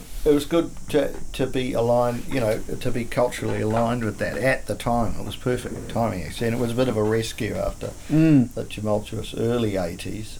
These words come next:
Speaker 1: Um,
Speaker 2: The thing that strikes me, though, about that Foot Trot Flats soundtrack as
Speaker 1: Yeah.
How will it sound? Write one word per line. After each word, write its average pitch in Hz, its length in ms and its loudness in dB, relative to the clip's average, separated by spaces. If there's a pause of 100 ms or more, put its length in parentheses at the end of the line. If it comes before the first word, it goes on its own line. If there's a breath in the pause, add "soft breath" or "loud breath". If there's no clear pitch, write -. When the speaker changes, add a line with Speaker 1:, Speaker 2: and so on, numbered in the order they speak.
Speaker 1:
Um, 104 400 -2 (580 loud breath)
Speaker 2:
The 185 140 4
thing 220 220 8
that 185 200 4
strikes - 320 4
me, 180 80 0
though, 156 160 8
about 139 240 6
that 139 160 0
Foot - 160 0
Trot - 220 0
Flats 165 280 8
soundtrack 147 380 6
as 127 200 6
Speaker 1:
Yeah. 151 60 4